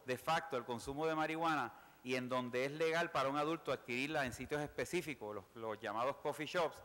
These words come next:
tienen tasas de menos de consumo, de consumo menores que Estados Unidos. Un estudio publicado, publicado en el dos mil seis por Douglas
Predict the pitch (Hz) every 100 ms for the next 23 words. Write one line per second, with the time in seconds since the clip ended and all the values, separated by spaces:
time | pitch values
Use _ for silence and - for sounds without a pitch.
0 | - - - - 143 165 175 156 170 180
1 | 180 156 135 127 131 180 196 180 - -
2 | - 131 135 131 - 185 190 180 - -
3 | - - - - 135 131 131 160 175 160
4 | 143 139 180 190 - 139 - 143 143 143
5 | 123 110 104 - - - - - 139 160
6 | - 180 175 170 160 147 165 175 170 160
7 | 156 160 98 - - - 143 139 151 175
8 | 170 147 135 - 123 123 117 120 117 139
9 | - 160 170 - 117 110 127 135 147